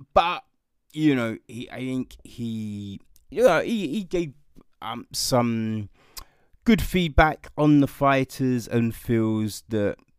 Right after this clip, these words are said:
any of the others could make their way to the U F C soon. So, yeah, three contracts this week. Another good week of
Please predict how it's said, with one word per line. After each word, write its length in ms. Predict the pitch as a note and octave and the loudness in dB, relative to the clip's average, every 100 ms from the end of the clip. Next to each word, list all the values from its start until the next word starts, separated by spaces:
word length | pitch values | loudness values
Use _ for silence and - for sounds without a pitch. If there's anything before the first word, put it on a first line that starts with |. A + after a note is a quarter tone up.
| _ _ | _ _
any 240 | A2+ A#2+ A2 | -8 -6 -6
of 140 | F#2+ | -6
the 160 | A2 G2 | -4 -4
others 480 | F#2+ F#2 F#2 F2+ - _ _ - | -2 -2 -4 -4 -10 _ _ -20
could 600 | - - G#2+ G2 E2+ - | -16 -8 -6 -6 -8 -14
make 340 | F#2+ F#2+ F2+ | -12 -10 -10
their 120 | E2+ E2+ | -8 -8
way 240 | D#2+ C#2+ | -6 -8
to 160 | - - | -12 -12
the 100 | E2 | -8
U 240 | E2+ E2 | -8 -8
F 140 | D#2 | -8
C 300 | - - C#2 | -10 -12 -12
soon. 460 | - - D#2+ C2 - _ _ - - - _ - | -12 -10 -10 -10 -14 _ _ -20 -20 -20 _ -10
So, 200 | - B2 | -2 2
yeah, 260 | B2 C#3 | 2 0
three 380 | A2+ - F#3 G3 | -4 0 4 4
contracts 760 | E3 - D3+ C#3 - B2+ - - | 4 -2 0 -2 -6 -8 -10 -16
this 500 | A2 G#2+ E3 - - | -4 2 4 2 -8
week. 500 | A2+ A#2+ A#2+ A#2 - - _ | -4 -2 -2 -4 -10 -20 _
Another 540 | A#2+ A#2+ C#3+ D3+ D3 B2 | -10 -4 -2 -2 -2 -4
good 400 | F#2+ - D3 C3 | -6 -2 -2 0
week 340 | A#2 A2 - | -4 -6 -8
of 100 | F2+ | -14